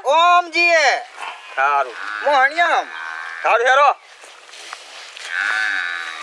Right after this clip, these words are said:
Speaker 1: કોનું છે આવું બેરું હારું? તું જોજે ખાડો.
Speaker 2: હા?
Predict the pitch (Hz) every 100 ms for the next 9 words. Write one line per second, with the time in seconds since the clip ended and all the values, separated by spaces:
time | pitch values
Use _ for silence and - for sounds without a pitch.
0 | - - 110 113 87 82 80 78 76 -
1 | - - - - - - - 185 339 -
2 | 180 208 156 202 202 214 175 190 156 160
3 | 453 - - - - - - - - -
4 | - - - - - - - - 311 320
5 | 294 339 349 311 320 339 392 392 311 -
6 | - 294 359